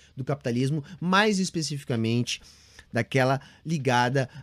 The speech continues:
aos Estados Unidos. Então vejam:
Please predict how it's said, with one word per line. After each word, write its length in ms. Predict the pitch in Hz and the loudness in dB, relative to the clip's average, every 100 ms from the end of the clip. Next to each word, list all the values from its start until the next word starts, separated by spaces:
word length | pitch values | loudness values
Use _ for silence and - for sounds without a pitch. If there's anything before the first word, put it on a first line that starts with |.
| - - | -14 -2
aos 320 | 117 117 104 | 0 0 -2
Estados 380 | 113 - 107 98 | -4 0 0 2
Unidos. 640 | 87 62 - - - - - _ _ _ _ - | 0 -2 -10 -18 -20 -20 -20 _ _ _ _ -4
Então 280 | 120 185 190 | 4 4 6
vejam: 440 | 156 117 82 67 | 4 4 0 -10